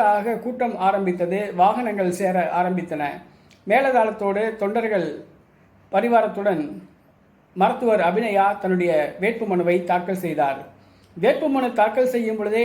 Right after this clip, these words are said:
நாம் தமிழர் கட்சி தொண்டர்கள் அளவுக்கு அதிகமாக கூடியிருந்தனர். இதை பார்த்தவுடன் பாட்டாளி மக்கள் கட்சி மிரண்டு போனது. ஏனென்று சொன்னால், விக்கிரவாண்டி தேர்தலில் பாட்டாளி மக்கள் கட்சி இரண்டாவது இடத்தை பிடிக்கும் என்றுதான் எதிர்பார்க்கிறது.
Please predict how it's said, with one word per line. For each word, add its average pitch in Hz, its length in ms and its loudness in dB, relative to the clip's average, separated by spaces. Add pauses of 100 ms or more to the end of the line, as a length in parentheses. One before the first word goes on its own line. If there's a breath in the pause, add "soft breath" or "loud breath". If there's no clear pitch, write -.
நாம் 196 280 0
தமிழர் 202 340 -2
கட்சி 185 280 -2
தொண்டர்கள் 196 500 2 (500 loud breath)
அளவுக்கு 247 400 2
அதிகமாக 220 540 0 (220)
கூடியிருந்தனர். 180 680 0 (880)
இதை 214 220 2
பார்த்தவுடன் 254 640 2
பாட்டாளி 233 420 2
மக்கள் 196 300 0
கட்சி 202 380 -4
மிரண்டு 220 360 2
போனது. 165 360 0 (200)
ஏனென்று 233 300 -2
சொன்னால், 196 460 0 (640 loud breath)
விக்கிரவாண்டி 269 500 2
தேர்தலில் 220 460 0
பாட்டாளி 240 400 2
மக்கள் 202 260 -4
கட்சி 208 240 -6
இரண்டாவது 226 540 2
இடத்தை 196 320 -2
பிடிக்கும் 190 380 -4
என்றுதான் 190 380 0
எதிர்பார்க்கிறது. 180 800 0